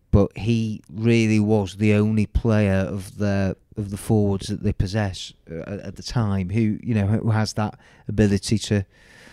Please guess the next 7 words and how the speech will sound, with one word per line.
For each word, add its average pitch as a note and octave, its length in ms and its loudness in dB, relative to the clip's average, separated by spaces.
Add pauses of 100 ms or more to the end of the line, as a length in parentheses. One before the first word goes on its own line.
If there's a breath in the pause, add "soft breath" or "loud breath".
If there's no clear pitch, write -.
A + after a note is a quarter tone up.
(340 loud breath)
stretch - 380 0
defences G2+ 560 -2
and G2 160 -2
run G2+ 100 2
in G2 120 2
behind, G2 580 2 (480 soft breath)
uh, F2 60 -6